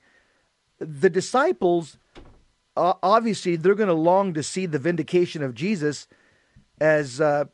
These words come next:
he basically is gonna avenge the city that condemned them to a violent death. And it happened in seventy A D when Jerusalem was destroyed by, uh, by the Roman armies. And th-,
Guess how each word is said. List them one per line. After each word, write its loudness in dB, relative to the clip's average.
he -10
basically -2
is -6
gonna 0
avenge -2
the -6
city 2
that -4
condemned -2
them -2
to -2
a -6
violent 0
death. 0
And -6
it -6
happened -4
in -10
seventy -4
A -4
D -4
when -4
Jerusalem -2
was -4
destroyed -2
by, 0
uh, -2
by -4
the -4
Roman 0
armies. -2
And -4
th-, -16